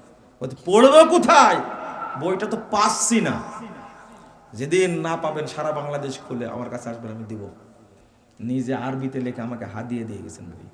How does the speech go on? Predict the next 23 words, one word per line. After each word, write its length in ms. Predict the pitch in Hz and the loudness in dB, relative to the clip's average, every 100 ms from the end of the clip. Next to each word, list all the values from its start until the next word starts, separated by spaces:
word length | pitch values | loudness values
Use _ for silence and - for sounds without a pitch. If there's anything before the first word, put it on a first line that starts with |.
| _ _ | _ _
না 260 | 123 131 139 | -12 -10 -10
থাকলে 260 | 143 139 139 | -12 -12 -10
কি 80 | 123 | -8
আমার 320 | 113 127 147 | -8 -8 -8
দোষ? 180 | 262 - - - - - - _ _ _ 117 | -8 -8 -14 -20 -20 -20 -20 _ _ _ -4
বুঝেননি 320 | 120 139 139 | 0 2 2
কথা? 180 | 135 151 180 - - - - - - | -2 -4 -6 -10 -16 -18 -20 -20 -8
পড়বেন 280 | 123 123 117 | -2 -2 -2
ভালো 180 | 113 113 | -4 -4
করে 180 | 101 101 | -6 -12
এটা। 120 | - - - - - _ _ _ _ _ _ _ _ _ - | -14 -18 -20 -20 -20 _ _ _ _ _ _ _ _ _ -6
বন্ধুরা 320 | 131 131 131 | -4 -2 -2
আমার, 220 | 127 113 - - - - - - - | -2 -4 -10 -14 -20 -20 -20 -20 -12
আমি 100 | 127 | -8
বুঝাতে 460 | 110 127 139 185 214 | -8 -8 -6 -4 -4
চেয়েছি 320 | - 165 165 | -2 -4 -4
একটা 240 | - - | -8 -8
জিনিস, 360 | 127 127 120 107 - - - - - | -6 -6 -6 -10 -16 -20 -20 -18 -14
ভুল 360 | 107 113 135 139 | -10 -6 -4 -2
মানুষের 440 | 131 127 131 131 | -2 -2 -4 -6
হতে 200 | 120 123 | -8 -6
পারে 220 | 131 127 131 | -2 0 0
না? 240 | 139 147 | 0 -4